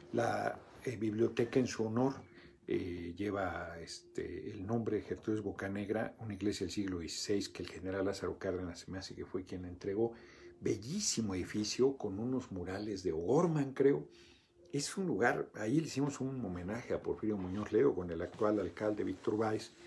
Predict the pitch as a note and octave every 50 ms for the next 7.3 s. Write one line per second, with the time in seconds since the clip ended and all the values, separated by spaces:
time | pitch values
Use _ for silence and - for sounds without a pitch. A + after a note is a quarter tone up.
0 | - - - - - - - - A#2 A#2 A2 A2+ A2+ - - - B2 A#2+ B2+ A2+
1 | - A#2 G#2+ - - C#3 C3+ C3 B2 B2 B2+ C3 B2 - B2+ B2 - B2+ B2 B2
2 | A#2+ B2 A#2+ - A#2 G2+ G#2 G2+ A2+ A#2 A#2 A2 G#2+ G#2+ A2 A2 A2 A2 - -
3 | - - - - - - - - - - _ _ - - A2+ G2+ F#2+ G2 G#2+ B2
4 | F3+ G#3 G#3 - - - - - - A2+ - A#2+ A2+ A#2+ C3+ C#3 C#3 - B2 A2+
5 | G#2+ G#2+ G#2+ G#2+ G#2+ A2+ A#2+ A#2 A2 - - - G2+ A2 A#2 - - - - C#3
6 | C3+ - - - G#2+ - A2 A#2 C3 C#3+ C#3+ - - - - - - - - -
7 | - - G2 F2+ F2 F2+